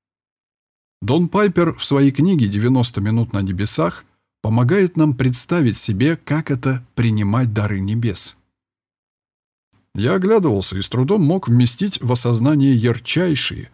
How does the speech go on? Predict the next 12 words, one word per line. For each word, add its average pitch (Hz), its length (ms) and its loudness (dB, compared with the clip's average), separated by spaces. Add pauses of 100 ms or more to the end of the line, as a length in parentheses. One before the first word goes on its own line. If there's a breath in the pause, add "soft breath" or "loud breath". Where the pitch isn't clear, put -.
ошеломляющие 120 920 -2
цвета. 120 460 -10 (840)
Каждый 143 400 2
оттенок 139 500 0
и 101 80 -4
тон 160 240 0
превосходил 120 680 0
всё, 175 340 -2
что - 180 -4
я 117 120 2
когда-либо 110 560 -2
видел. 120 380 -4